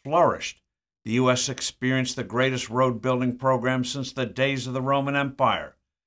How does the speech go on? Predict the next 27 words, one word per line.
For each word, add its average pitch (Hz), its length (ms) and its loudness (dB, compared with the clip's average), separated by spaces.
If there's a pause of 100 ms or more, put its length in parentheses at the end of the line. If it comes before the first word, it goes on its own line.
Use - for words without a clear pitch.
(260)
Telephones 151 560 4
became 135 480 -2
widespread. 135 800 2 (340)
Sales 127 460 2
of 120 160 -4
radio, 156 480 2 (180)
the - 60 -10
hot 131 280 0
new 131 160 2
technology 135 800 -2
of 127 140 -4
the 139 160 -8
era, 143 260 4
roared. 113 720 4 (420)
Hollywood 175 480 2
came 139 300 -2
into 139 280 -6
its 139 200 -4
own. 160 320 -2 (340)
Television 135 560 4
was 123 160 0
being 135 300 -2
developed. 131 500 -2 (420)
Labor-saving 127 760 2
devices 139 500 0
became 147 460 -6
common. 147 500 -2